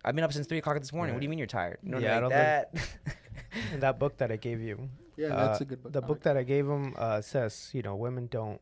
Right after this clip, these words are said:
Speaker 2: uh, they're not motivated by your, um, commands or your discipline. They're
Speaker 1: Right.
Speaker 2: motivated by your praise.
Speaker 1: Correct.
Speaker 2: So
Speaker 1: Absolutely.
Speaker 2: anything that they do in a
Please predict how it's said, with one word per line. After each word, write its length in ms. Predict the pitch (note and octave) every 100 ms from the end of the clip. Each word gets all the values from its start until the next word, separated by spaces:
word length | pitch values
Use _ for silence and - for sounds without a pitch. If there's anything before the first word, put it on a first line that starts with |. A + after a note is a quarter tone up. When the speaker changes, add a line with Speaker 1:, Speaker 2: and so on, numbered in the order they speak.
| _ _ _ -
Speaker 2:
uh, 400 | G#2 G2 F#2+ G#2 - _ _ _ _ _ _ _ _ _ _ _
they're 240 | D#3 C3 C3
not 180 | C#3 C3+
motivated 680 | C3+ C3 B2 A#2 A2+ G#2+
by 160 | A#2 G#2
your, 600 | G#2 A2 A2+ A2 G#2 G2+ _ _ _ _
um, 360 | G#2 G2 G2 G2
commands 480 | - C3 B2 B2+ B2
or 60 | A2
your 500 | A2 A2+ A2+ A2 G#2+
discipline. 560 | - A2+ A2+ G2+ G2
They're 80 | A2
Speaker 1:
Right. 120 | F2+ B2+
Speaker 2:
motivated 500 | B2+ A#2+ A#2+ A#2 G#2+
by 100 | G2+
your 160 | G#2+ G2+
praise. 520 | - A2+ G2+ - -
Speaker 1:
Correct. 420 | - F#2+ - - -
Speaker 2:
So 320 | - - A#2 A2
Speaker 1:
Absolutely. 300 | F#2+ D3+ D#3
Speaker 2:
anything 220 | D#3+ E3
that 160 | D3 -
they 180 | A#2
do 600 | A2 A2+ B2 B2 B2+ B2+ B2+ A3 _ _ -
in 200 | A#2
a 40 | G#2